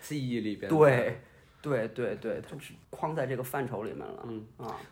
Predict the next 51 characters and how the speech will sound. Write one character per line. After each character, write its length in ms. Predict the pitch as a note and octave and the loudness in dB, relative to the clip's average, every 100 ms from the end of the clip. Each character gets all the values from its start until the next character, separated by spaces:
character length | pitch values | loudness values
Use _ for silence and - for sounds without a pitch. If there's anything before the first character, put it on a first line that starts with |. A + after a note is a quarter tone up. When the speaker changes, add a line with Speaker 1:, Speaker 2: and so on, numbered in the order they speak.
| - | -8
Speaker 1:
我 80 | A#2+ | 0
在 140 | F3 | 0
网 200 | D3 G#2+ | 2 0
易 60 | D3 | 0
云 200 | A#2 G#2 | -2 -4
上 200 | C#3 C3 | -6 -6
看 180 | D3 | -4
到 100 | D3 | -4
有 160 | B2+ G2+ | -2 -4
一 140 | F#2+ | -4
个 60 | A#2+ | -6
你 120 | A2+ | -6
单 220 | - B2+ | -4 -4
曲 160 | C3 F2 | -6 -8
下 180 | - A#2+ | -8 -6
面 220 | A2 G2+ - - | -6 -8 -10 -10
有 200 | G#2+ F#2 | -8 -8
一 60 | F#2+ | -6
个 200 | G#2+ G#2 G2 - | -6 -6 -10 -6
人 400 | G#2+ G#2 A#2 B2+ - | -4 -4 -6 -10 -14
评 240 | - G#2+ A2 | -10 -8 -4
价， 260 | C#3+ G#2 - | -4 -6 -4
就 180 | - C#3 | 2 2
回 120 | A2 | 2
复， 400 | A2 C3+ A2 - - | -4 -6 -6 -6 0
Speaker 2:
嗯。 80 | C3+ | 0
嗯， 20 | |
Speaker 1:
他 60 | |
说， 420 | B2+ A#2 A#2+ B2 - - - - - - - - - | 0 -2 -4 -6 -14 -20 -20 -20 -20 -20 -20 -14 -6
Speaker 2:
嗯。 300 | A#2 G#2 G2 | -4 -4 -6
Speaker 1:
嗯， 40 | |
说 720 | - C3 B2 A#2 A#2 A2+ G#2+ G2 - | -6 0 0 2 0 0 -2 -4 -2
大 200 | C3+ B2+ | 0 2
卫 280 | C3 A#2 | 0 0
从 460 | G#2+ - G2+ G2+ A2 | -2 -4 -4 -2 -4
当 260 | A#2 B2 B2 | -4 -4 -4
年 300 | G2 G2 G#2+ | -4 -6 -6
的 100 | A2 G#2 G2 F#2+ G#2+ _ - - - - - | -4 -4 -6 -10 -16 _ -20 -20 -20 -20 -4
battle 260 | A#2+ B2 A#2+ | -2 -2 -4
里 120 | G#2 | -4
的 100 | G#2 | -6
野 300 | G#2+ G#2+ - | -6 -8 -8
兽 340 | - C#3 G#2+ | -6 -4 -4
变 180 | G2+ B2+ | -2 2
成 120 | C3+ A#2+ | 4 2
了 60 | |
现 180 | A2 B2+ | -2 -6
在 120 | B2 | -6
的 100 | A2+ | -6
诗 300 | G#2+ - B2+ | -8 -6 -4
人， 120 | A2+ | -4